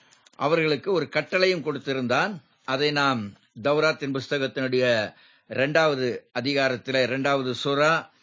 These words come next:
பதினாறாவது வாக்கியத்திலே நாம் இப்படி வாசிக்கிறோம். தேவனாகிய கர்த்தர் மனுஷனை நோக்கி, "நீ தோட்டத்தில் உள்ள சகல விருட்சத்தின் கனியையும் புசிக்கவே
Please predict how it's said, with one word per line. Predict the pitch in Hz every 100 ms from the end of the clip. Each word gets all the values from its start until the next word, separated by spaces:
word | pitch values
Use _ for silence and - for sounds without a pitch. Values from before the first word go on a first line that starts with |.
| _ _
பதினாறாவது | 135 156 170 165 165 156 139
வாக்கியத்திலே | 139 135 143 147 139 139
நாம் | 131 123
இப்படி | 110 117
வாசிக்கிறோம். | 117 135 131 131 135 139 165 160 _ - - - -
தேவனாகிய | 127 175 185 185 175 165
கர்த்தர் | 127 151 - 180 170
மனுஷனை | 143 156 170 165 160
நோக்கி, | 151 139 147 160 165 - - - - -
"நீ | 113 160 185 190
தோட்டத்தில் | - 156 165 185 170 - 170
உள்ள | 175 170 170
சகல | - 143 156 190 190
விருட்சத்தின் | 170 165 151 185 165 170 156
கனியையும் | 147 156 165 165 156 127
புசிக்கவே | 156 185 170 175 175